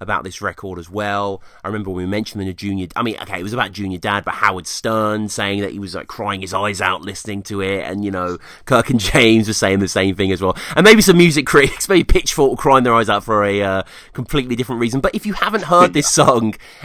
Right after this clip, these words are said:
Speaker 1: and you're just listening to this 'cause you love Alpha Metallica, I really appreciate you. And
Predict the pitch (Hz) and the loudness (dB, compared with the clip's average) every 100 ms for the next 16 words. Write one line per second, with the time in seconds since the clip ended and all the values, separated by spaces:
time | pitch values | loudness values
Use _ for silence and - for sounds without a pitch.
0 | - 120 123 123 147 - 135 127 107 107 | 0 2 2 2 -2 -4 -6 -6 -4 -6
1 | - 104 104 104 101 98 95 - 87 85 | -6 -8 -4 -2 2 0 0 -8 -8 -8
2 | 85 76 92 107 98 82 90 82 87 73 | -8 -10 -10 -8 -10 -10 -12 -10 -10 -8
3 | 82 - 113 113 | -10 -2 0 0